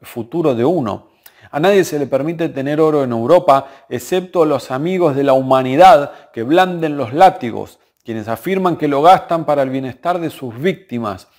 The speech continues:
Ese es el oro que mis contrabandistas clientes obtienen para pagarme. ¿Cómo? Empleando el mismo método que yo uso para obtener las mercancías. Y luego les devuelvo el oro a aquellos de quienes fueron robados los bienes, a usted, señor Reardon,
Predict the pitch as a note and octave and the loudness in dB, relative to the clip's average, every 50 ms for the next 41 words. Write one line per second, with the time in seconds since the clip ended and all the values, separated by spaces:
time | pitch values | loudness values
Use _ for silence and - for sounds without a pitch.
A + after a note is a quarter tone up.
0 | _ _ _ _ _ _ E3+ F#3+ G3 F#3+ - F3+ F3+ F#3+ F#3+ F#3 - E3 E3+ F#3+ | _ _ _ _ _ _ 4 4 4 4 2 0 2 2 0 0 -2 -2 0 2
1 | G3+ G3 F#3+ E3 D3+ D#3 D#3 D3+ D3+ - D3+ D3 C#3+ D#3 D3+ D3 D3 C#3 D3 E3 | 2 2 2 0 0 -2 -4 -6 -6 -6 -6 -4 0 0 2 2 2 0 -2 -4
2 | F3 G3 F3 - - E3+ D#3 - - C#3+ D3 E3+ F#3 F#3 F3+ - F3 C#3 - C#3+ | -6 -8 -8 -8 -10 -10 -10 -8 -6 -4 -2 -2 -2 -4 -4 -6 -8 -8 -6 -8
3 | C3+ B2+ B2+ - F3 F3+ F3+ E3+ D3+ - - C3 A#2 G#2 - A2+ A#2 C3+ C#3+ C3+ | -8 -8 -8 -6 -4 -4 -2 -2 -2 -2 -2 -2 -2 -2 -4 -2 0 2 2 2
4 | A#2 G#2+ G#2 G2+ G2+ - _ _ _ _ _ _ _ - A3+ A#3+ A#3 G3 D3 A#2 | 0 -2 -6 -10 -14 -16 _ _ _ _ _ _ _ 4 4 6 6 4 2 2
5 | - - - _ _ _ C3+ C#3 D3 C3+ - D#3 F3 G3 G#3+ G#3 G3 F#3+ F#3 G3 | 0 -6 -16 _ _ _ -8 -8 -6 -4 -2 0 2 2 2 2 0 -2 -2 -2
6 | G3 F#3 F3+ F3 F3+ F#3+ G3 F#3+ F#3+ F#3 E3+ E3 C#3 D3 C#3 - - F3+ F3+ F#3 | -4 -4 -2 -2 -2 -2 -4 -4 -4 -2 -2 -2 -4 -4 -8 -6 -4 -4 -4 -4
7 | D#3+ - F#3 F3 D#3+ D3+ C#3+ C3 B2+ B2 - - C3+ E3 F3 E3+ D#3 C3 A#2 B2+ | -4 -6 -6 0 0 2 2 2 0 -2 -4 -6 -4 -4 -2 -2 -2 -2 -4 -4
8 | C3 A2+ - B2 A#2 A#2 B2 - - G#3+ D#3+ A#2+ G2 F#2+ - - _ _ _ _ | -8 -8 -6 -6 -6 -6 -8 -8 -4 0 2 2 0 0 -4 -12 _ _ _ _
9 | _ _ _ _ _ - D#3 E3 G3 A3+ A3 F#3+ E3 D#3 D#3+ D#3 D3+ D#3 D#3+ D#3 | _ _ _ _ _ -2 0 4 6 6 6 6 4 2 2 0 0 0 0 0
10 | F3 F#3+ G3+ G#3+ G#3+ G#3 G3+ G3+ G#3 G#3+ G#3+ F#3+ E3+ E3 E3+ E3 E3 - - - | 0 2 2 4 4 4 4 4 4 4 4 6 6 4 4 2 0 -8 -12 -2
11 | - F3 E3+ E3 - G3+ F#3 D3+ - - D3+ D3+ C#3 - C#3+ C#3+ C#3 C3+ D3+ D#3+ | 0 0 0 0 0 -2 -2 -2 -2 -2 -4 -4 -6 -6 -8 -10 -8 -6 -6 -6
12 | D#3 C#3+ - - F3+ F3 F3 E3 D#3 C#3+ C#3 D3 D#3+ D#3+ D3+ C#3+ C3+ C3+ G3+ A3 | -6 -6 -2 0 2 2 2 2 2 4 6 6 6 6 6 2 0 -2 0 0
13 | F#3 C#3 A2+ G#2 G2+ - - _ - D3+ - - - A#3+ G3+ D3 A2 G#2+ - - | 0 0 -2 -6 -8 -12 -10 _ -8 -8 -4 0 2 4 4 2 0 -4 -10 -12
14 | - B2 C3+ D3 D3 D3+ D#3+ D#3 C#3 A#2+ A2+ G#2+ G2+ | -10 -8 -4 -4 -2 0 0 0 0 -2 -4 -8 -10